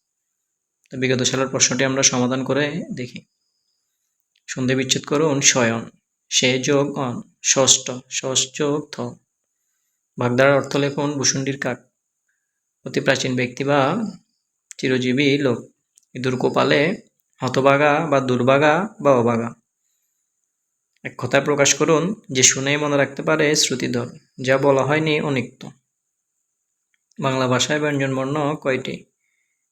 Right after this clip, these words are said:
ঊনচল্লিশটি। মহারাজ কোন সমাস?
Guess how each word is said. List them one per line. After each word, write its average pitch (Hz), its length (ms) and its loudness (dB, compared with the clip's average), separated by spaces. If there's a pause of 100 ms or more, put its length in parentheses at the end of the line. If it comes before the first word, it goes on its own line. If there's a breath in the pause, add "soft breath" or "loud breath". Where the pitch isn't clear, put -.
(140)
ঊনচল্লিশটি। 139 680 0 (260)
মহারাজ 143 500 2
কোন 139 260 -2
সমাস? - 580 -2